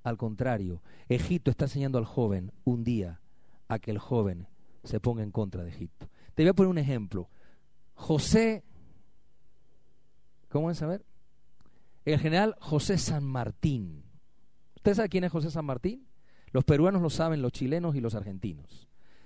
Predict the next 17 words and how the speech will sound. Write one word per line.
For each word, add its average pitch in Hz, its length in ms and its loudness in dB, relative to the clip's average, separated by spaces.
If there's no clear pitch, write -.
Uno 160 140 4
de 165 60 4
los 151 140 6
próceres 165 580 6
o 139 60 4
de 135 80 4
los 127 80 2
libertadores 131 540 4
de 131 80 0
Latinoamérica. 98 720 -4
Junto 139 360 4
con 135 320 4
Belgrano, 123 720 0
Simón 147 380 0
Bolívar 127 380 6
y 135 100 4
él, 190 200 2